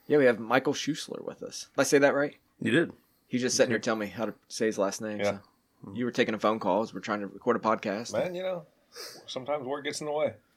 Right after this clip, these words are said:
Speaker 1: All right. Do you go by Michael, Mike, Schuessler?
Speaker 2: Yep.
Speaker 1: Okay.
Speaker 2: All of it.
Speaker 1: <laughs> All
Speaker 3: Nice.
Speaker 1: of it.
Speaker 2: All
Speaker 1: All
Speaker 2: of
Speaker 1: of
Speaker 2: it. Been called worse.
Speaker 1: Well, I'm sure you may get called worse today.
Speaker 2: Yeah, yeah. I
Speaker 1: <laughs>
Speaker 2: must say I've been called worse just this morning.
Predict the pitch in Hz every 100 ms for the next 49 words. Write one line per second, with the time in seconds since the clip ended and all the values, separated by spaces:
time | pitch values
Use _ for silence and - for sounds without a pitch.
0 | _ - 104 104 - 127 147 120 - 127
1 | 139 175 147 131 127 147 - - _ _
2 | _ - 131 - 139 135 - 95 - _
3 | _ _ _ 113 123 127 113 104 98 104
4 | - - - 123 113 98 - _ _ -
5 | - 113 104 - 117 110 110 110 117 123
6 | - - _ - - - - - - 110
7 | 120 139 139 113 120 139 - 104 117 123
8 | 110 120 135 139 147 120 - 139 139 120
9 | 131 214 - 127 139 143 117 113 120 -
10 | - 117 110 123 - 123 131 151